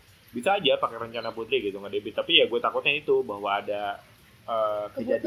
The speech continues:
Speaker 1: kejadian-kejadian,
Speaker 2: iya.
Speaker 1: kebutuhan-kebutuhan yang sangat diperlukan dan gue nggak bisa punya, eh, uang yang cepat gitu.
Speaker 2: Iya.
Speaker 1: Yang gue bisa perolehin itu sih permasalahannya.
Speaker 2: Awalnya juga gue berpikiran seperti itu. Terus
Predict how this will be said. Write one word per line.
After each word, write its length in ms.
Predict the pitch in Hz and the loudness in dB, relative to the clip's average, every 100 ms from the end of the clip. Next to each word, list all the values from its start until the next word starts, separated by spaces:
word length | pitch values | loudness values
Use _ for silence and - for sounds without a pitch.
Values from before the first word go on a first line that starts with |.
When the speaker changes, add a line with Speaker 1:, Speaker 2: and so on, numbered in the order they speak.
| - | 2
Speaker 1:
kejadian-kejadian, 540 | 226 247 226 226 226 220 | 2 2 2 2 0 -2
Speaker 2:
iya. 80 | |
Speaker 1:
kebutuhan-kebutuhan 800 | 113 113 110 113 110 113 117 113 | -6 -6 -4 -6 -8 -8 -6 -4
yang 160 | 110 110 | -6 -6
sangat 320 | - 107 110 | -4 -4 -4
diperlukan 560 | 110 110 113 110 110 113 110 - - - | -8 -8 -8 0 -2 -2 -18 -20 -16 -8
dan 100 | 113 | -6
gue 160 | 113 117 | -2 0
nggak 240 | 110 104 | 0 -2
bisa 480 | 107 104 113 104 104 | -4 -6 0 2 2
punya, 480 | - 107 107 104 101 - - - - - - - - | -2 -10 -6 -6 -8 -12 -20 -20 -20 -20 -20 -20 -4
eh, 440 | 120 107 104 107 107 - - - - - - - - - | 0 2 4 4 2 -4 -20 -20 -20 -20 -20 -20 -14 -2
uang 320 | 123 113 113 113 - - | 6 6 4 -12 -20 -12
yang 160 | 120 113 | -10 -8
cepat 320 | 151 - 170 226 | -4 0 -2 -2
gitu. 80 | |
Speaker 2:
Iya. 240 | 254 214 98 - - - - - | -6 -8 -10 -20 -20 -20 -20 -20
Speaker 1:
Yang 180 | - 107 | -14 -12
gue 120 | 107 104 | -8 -8
bisa 100 | - | -8
perolehin 460 | 98 104 104 104 127 | -8 -2 0 2 2
itu 240 | 107 - | 0 0
sih 240 | - 127 123 | 0 2 0
permasalahannya. 800 | - 104 - 104 95 95 95 240 | -6 -10 -8 -8 -8 -10 -2 2
Speaker 2:
Awalnya 420 | 320 339 349 466 | 2 2 -2 -4
juga 300 | 370 247 220 | -2 -2 -2
gue 120 | 339 370 | -4 -6
berpikiran 480 | 294 269 254 277 330 | -6 -8 -8 -6 -4
seperti 480 | - 269 - 262 311 | -6 -12 -14 -16 -12
itu. 140 | 285 247 | -8 -6
Terus 220 | 247 330 | -8 -8